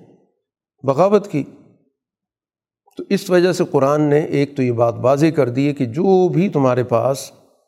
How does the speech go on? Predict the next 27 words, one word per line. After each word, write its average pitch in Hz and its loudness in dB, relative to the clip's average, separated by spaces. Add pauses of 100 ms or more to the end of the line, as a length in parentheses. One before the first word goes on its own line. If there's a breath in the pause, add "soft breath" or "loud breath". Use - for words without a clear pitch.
(380)
وسائل 123 0
موجود 135 -2
ہیں، 131 -4
صلاحیتیں 123 0
موجود 127 -2
ہیں، 120 -4 (1000)
جو 147 2
بھی 165 2
اللہ 143 2
نے 147 0
تمہیں 139 0
عطا 135 0
کی 135 -4
ہیں، 123 -4
چاہے 117 -4
مادی 123 -2
شکل 131 -2
میں 131 0
دی 127 -4
ہیں، 123 -4
چاہے 117 -4 (720)
ان 135 -2
کی 131 -6
جو 123 0
نوعیت 127 0
ہے 123 2
وہ 123 -2